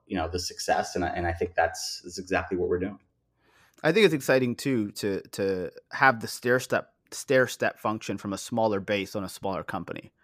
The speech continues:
Speaker 2: right? Like New Jersey, the impact of New Jersey is gonna be felt a lot more on a six hundred million dollar company,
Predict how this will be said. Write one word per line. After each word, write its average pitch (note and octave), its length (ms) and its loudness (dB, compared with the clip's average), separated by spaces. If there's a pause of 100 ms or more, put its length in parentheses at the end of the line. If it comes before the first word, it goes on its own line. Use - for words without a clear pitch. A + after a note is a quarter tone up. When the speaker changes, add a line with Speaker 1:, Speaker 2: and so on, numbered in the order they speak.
(260)
Speaker 2:
right? F#2+ 220 0
Like F2+ 180 -6 (320)
New B2+ 140 4
Jersey, D3+ 420 6
the B2 140 0
impact C3+ 420 4
of G#2+ 100 -2
New A2 140 0
Jersey A2+ 340 0
is G#2 80 -4
gonna G#2 160 -4
be G2 100 -4
felt - 520 0 (320)
a G2+ 140 4
lot G#2+ 320 4
more G#2 500 2 (240)
on G#2 160 0
a F2+ 60 0
six - 300 -4
hundred A2+ 240 2
million G#2 300 2
dollar F#2+ 260 0
company, F2 580 -8